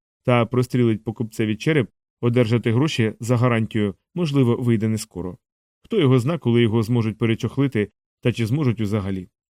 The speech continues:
Але біль у моїй голові вже починав пересилювати знеболювальні. Може, практичне стріляння тепер було недоречне?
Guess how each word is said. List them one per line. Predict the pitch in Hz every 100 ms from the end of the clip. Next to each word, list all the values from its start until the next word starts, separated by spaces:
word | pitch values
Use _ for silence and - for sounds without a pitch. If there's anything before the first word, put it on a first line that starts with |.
| _ _ -
Але | 120 120
біль | 131 175
у |
моїй | 120 120
голові | 104 117 113 113
вже | 104 117
починав | 120 - 120 113 - _ _
пересилювати | 127 123 - 123 113 110 113
знеболювальні. | 135 127 95 92 90 92 95 - _ _ _ _ _ _ _ _ -
Може, | 143 123 123
практичне | 120 - 120 123
стріляння | - 120 120 117 113
тепер | 120 107 113
було | 113 117 113
недоречне? | 117 117 147 - -